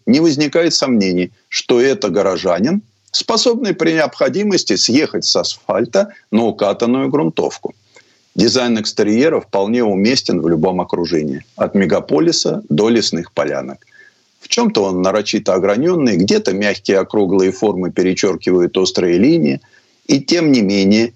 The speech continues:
Exit лаконичен и пропорционален. Эдакий современный метросексуал, стильный и уверенный в себе. Не зря на родине его покупают молодые жители городов-миллионников,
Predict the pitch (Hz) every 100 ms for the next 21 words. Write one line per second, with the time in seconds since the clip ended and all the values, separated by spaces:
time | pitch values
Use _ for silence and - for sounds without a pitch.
0 | _ - 139 151 - 151 151 - 135 123
1 | 131 120 127 135 - 135 127 123 120 117
2 | - 123 117 98 71 76 - _ _ -
3 | 110 131 143 135 143 131 131 127 127 120
4 | 135 135 262 120 120 120 113 113 95 -
5 | 104 143 165 _ _ - - - - 170
6 | 170 170 - 104 107 98 107 101 101 98
7 | - 107 87 78 - _ _ _ - 135
8 | 175 175 151 117 117 175 170 120 101 90
9 | 92 - 95 117 90 104 82 - 101 120
10 | 147 175 160 - 269 - 92 82 101 113
11 | 151 - 98 87 85 82 78 - -